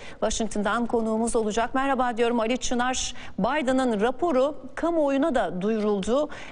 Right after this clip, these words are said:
Neler var bu raporda? Özellikle de sağlık konusunda sık sık çünkü gündeme geliyor Biden özellikle yaşıyla,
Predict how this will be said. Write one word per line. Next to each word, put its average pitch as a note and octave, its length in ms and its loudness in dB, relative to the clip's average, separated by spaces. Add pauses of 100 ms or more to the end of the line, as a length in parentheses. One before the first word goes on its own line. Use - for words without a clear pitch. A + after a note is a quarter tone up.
Neler F4 400 2
var D4 200 0
bu A#3+ 80 2
raporda? B3+ 380 2
Özellikle C4 520 0
de E4+ 80 0
sağlık C#4+ 420 0
konusunda C#4+ 440 2
sık - 240 -2
sık - 240 0
çünkü C4+ 480 -2
gündeme B3+ 440 2
geliyor B3 480 0
Biden A3+ 340 0
özellikle A#3 460 0
yaşıyla, G#3+ 580 2